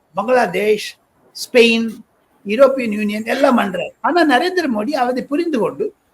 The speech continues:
கடந்த பதினோரு ஆண்டுகளாக பிரதமராக இருந்த பொழுதும்,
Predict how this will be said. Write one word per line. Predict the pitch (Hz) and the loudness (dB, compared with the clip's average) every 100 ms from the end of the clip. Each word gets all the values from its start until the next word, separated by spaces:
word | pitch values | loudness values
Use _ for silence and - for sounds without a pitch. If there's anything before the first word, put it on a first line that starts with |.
| _ _ _ _ | _ _ _ _
கடந்த | 208 262 302 302 | -2 0 0 -2
பதினோரு | - 202 285 320 320 311 | 0 0 2 4 4 4
ஆண்டுகளாக | 247 262 285 262 247 208 269 - | 2 2 -2 -2 -2 -2 -4 -4
பிரதமராக | 208 262 262 254 214 | -4 -2 -2 -2 -2
இருந்த | 208 220 226 | -4 -2 -2
பொழுதும், | 175 156 131 190 156 | -4 -6 -4 -4 -6